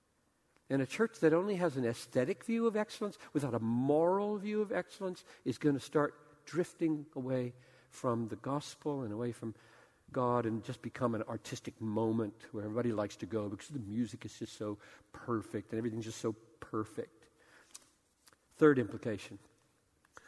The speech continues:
of saying that the essence of worship is satisfaction in God and that it protects the, is that it protects the primacy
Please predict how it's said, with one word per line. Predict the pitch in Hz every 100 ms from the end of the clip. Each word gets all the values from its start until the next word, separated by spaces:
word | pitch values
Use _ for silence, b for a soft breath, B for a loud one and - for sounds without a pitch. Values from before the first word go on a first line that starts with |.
| b -
of | -
saying | - 143 127 113
that | 113 120
the | 127 143
essence | 139 - 120 135
of | 110
worship | 131 - 104
is | 107
satisfaction | 135 123 117 135 120 127
in | 117
God | 113 120 120 117 B -
and | 120
that | 113
it | 117
protects | 123 - 131 - - - - - _ B B B B
the, | 117 117 110 - - -
is | 139 127
that | 127
it | -
protects | 120 - - 196 127 - -
the | -
primacy | - - - 180 208 190 143 - 120 131